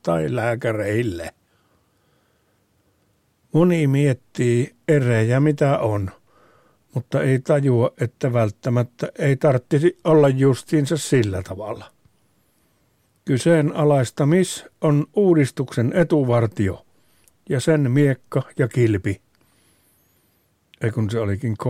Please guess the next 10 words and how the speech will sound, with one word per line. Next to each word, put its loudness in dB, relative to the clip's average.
G 0
B, -6
joka -8
oli -6
puolueen -4
miekka -8
ja -8
kilpi. -12
Mutta -2
kuitenkin. 0